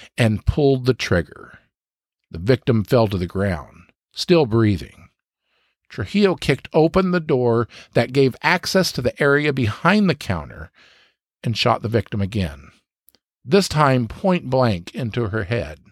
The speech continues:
As horrified customers fled the restaurant or took cover inside, Trujillo exited the west side doors and barricaded himself in a bathroom in the rear of the Taco Bell.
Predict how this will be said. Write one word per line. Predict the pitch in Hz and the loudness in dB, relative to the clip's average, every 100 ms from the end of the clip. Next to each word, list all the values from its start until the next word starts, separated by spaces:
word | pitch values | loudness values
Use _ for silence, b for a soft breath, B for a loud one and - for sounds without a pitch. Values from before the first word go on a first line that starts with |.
| _ _ _ _ _ _ _ _ _ - | _ _ _ _ _ _ _ _ _ -20
As | 98 | -8
horrified | - 165 143 147 131 123 - | 2 4 4 4 2 2 -2
customers | - 139 - - 107 98 92 - B B B | -2 -2 -4 -10 -8 -6 -8 -10 B B B
fled | - 160 196 185 135 | -6 2 4 4 2
the | 123 | 0
restaurant | 127 139 117 - 107 85 85 - | 2 2 0 -4 -6 -6 -8 -12
or | 98 | -10
took | - 123 | -8 -10
cover | - 123 117 104 | -4 -4 -2 -4
inside, | 92 - 151 147 139 139 B B B | -6 -4 2 4 2 -2 B B B
Trujillo | - 156 - 202 208 185 - | -2 -2 0 2 2 2 0
exited | 202 - 143 123 101 | -2 -2 -2 0 0
the | 117 | -4
west | 120 156 170 | 0 0 0
side | - 170 170 156 | -2 0 0 0
doors | 131 107 98 95 - B B - | -4 -4 -4 -6 -10 B B -4
and | 135 120 | -2 2
barricaded | 190 208 175 135 120 113 | 4 4 2 2 2 2
himself | 110 107 - 156 131 - | -2 -4 -2 0 0 -2
in | 151 123 | -6 -8
a | |
bathroom | - 175 165 147 117 80 80 85 _ B B - | -2 2 2 0 -6 -10 -10 -16 _ B B 0
in | 127 | 4
the | 117 | 4
rear | 123 139 113 101 | 4 4 4 2
of | 123 110 | -2 -4
the | |
Taco | - 120 98 82 | -2 -2 -2 -6
Bell. | 78 - - | -10 -16 -20